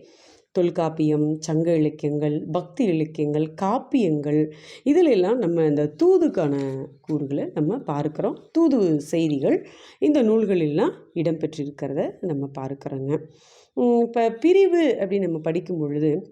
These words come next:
"ஓதல் பகையே தூதிவை பிரிவே" அப்படிங்கிறத நம்ம தொல்காப்பியத்துல பார்க்கிறோம். எது எதுக்காக பிரிந்து போறோம்? ஓதல், அதாவது கல்விக்காக, பகை நிமித்தமாக, தூது நிமித்தமாக பிரிவு ஏற்படக்கூடியது அப்படிங்கிறத நம்ம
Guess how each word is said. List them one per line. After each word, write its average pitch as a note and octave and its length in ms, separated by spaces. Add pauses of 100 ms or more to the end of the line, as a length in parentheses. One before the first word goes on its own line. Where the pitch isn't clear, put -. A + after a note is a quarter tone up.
(760)
"ஓதல் G#3+ 400
பகையே F3+ 540
தூதிவை F#3+ 540
பிரிவே" D#3+ 640
அப்படிங்கிறத C#3+ 640
நம்ம C#3+ 280 (500)
தொல்காப்பியத்துல E3 680 (320)
பார்க்கிறோம். C3+ 420 (100)
எது G3+ 160
எதுக்காக A#3 440
பிரிந்து G3 340
போறோம்? D#3+ 380
ஓதல், F#3+ 600
அதாவது E3 420
கல்விக்காக, E3 640 (540)
பகை F#3+ 260
நிமித்தமாக, D3+ 840 (320)
தூது D4 320
நிமித்தமாக F3 880
பிரிவு F#3+ 280
ஏற்படக்கூடியது C#3+ 880
அப்படிங்கிறத C#3 600
நம்ம F#3+ 320